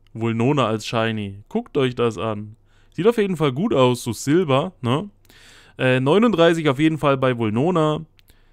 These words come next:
Tausendfünfhundertvier Pummeluff. Vierundsiebzig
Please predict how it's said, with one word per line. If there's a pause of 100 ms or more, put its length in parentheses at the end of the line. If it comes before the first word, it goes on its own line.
(400)
Tausendfünfhundertvier (180)
Pummeluff. (340)
Vierundsiebzig